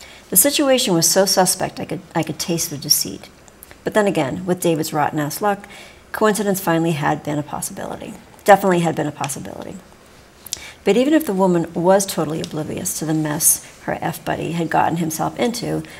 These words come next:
the last thing I needed was to come face to face with some broad with a thousand questions, none of which I could answer.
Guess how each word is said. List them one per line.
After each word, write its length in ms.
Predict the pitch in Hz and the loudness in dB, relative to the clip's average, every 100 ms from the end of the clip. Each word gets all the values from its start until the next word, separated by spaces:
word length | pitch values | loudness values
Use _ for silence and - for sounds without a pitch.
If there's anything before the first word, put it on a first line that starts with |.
| - | -4
the 80 | 180 | 6
last 260 | 190 202 202 | 8 8 6
thing 160 | 165 - | 0 2
I 180 | 185 190 | 4 6
needed 400 | 170 156 156 - | 4 4 0 -2
was 140 | 165 | -4
to 100 | 175 | -2
come 160 | 170 156 | -2 -2
face 300 | 160 156 156 | 0 -2 -4
to 40 | |
face 480 | - 151 151 - - - - | -6 -4 -4 -6 -10 -12 -6
with 160 | 165 - | -4 0
some 200 | 165 156 | 0 0
broad 380 | 156 165 165 | 2 4 4
with 180 | 156 156 | 0 -4
a 140 | 151 156 | -4 -4
thousand 480 | - 156 165 165 | 2 4 4 0
questions, 800 | - 156 156 - 120 120 - - - | -2 -4 -4 -6 -8 -8 -10 -14 0
none 280 | 170 190 | 4 6
of 100 | 185 | 6
which 160 | 165 - | 2 -2
I 80 | 156 | -4
could 160 | 175 | -4
answer. 440 | 156 151 - - | -4 -4 -6 -10